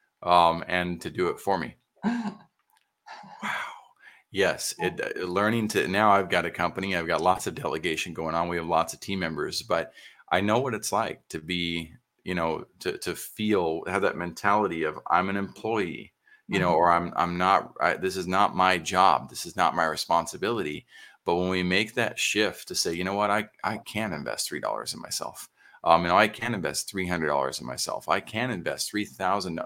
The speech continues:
Speaker 1: And if I look at it from the perspective of, "Okay, what are my results right now monthly?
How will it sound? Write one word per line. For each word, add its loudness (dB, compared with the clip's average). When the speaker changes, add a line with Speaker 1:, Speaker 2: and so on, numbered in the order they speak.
Speaker 1:
And -4
if -4
I 4
look 0
at 0
it 2
from -10
the -4
perspective -4
of, 2
"Okay, 0
what 4
are 6
my 8
results 2
right 6
now 6
monthly? -2